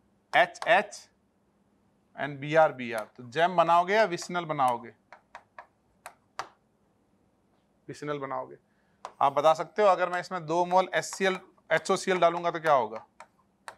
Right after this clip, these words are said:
सीएल, सीएल and ओएच, ओएच, वाटर निकल के क्या बनेगा?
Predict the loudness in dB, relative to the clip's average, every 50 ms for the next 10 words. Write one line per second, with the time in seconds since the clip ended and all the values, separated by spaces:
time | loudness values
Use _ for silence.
0 | _ _ -20 -20 -20 _ _ _ _ _ _ -14 -14 -14 -14 _ _ _ _ _
1 | _ _ _ _ _ -20 -14 -8 -4 -2 -2 -2 -2 -4 -6 -2 2 2 2 0
2 | 0 -6 -6 -6 -4 -2 -2 -4 -4 -4 -4 -4 -4 -6 -8 -14 -16 -10 -4 -2
3 | -2 0 -2 -4 -6 -4 -8 -8 -8 -8 -8 -2 -2 -2 -2 -2 -6 -6 -6 -6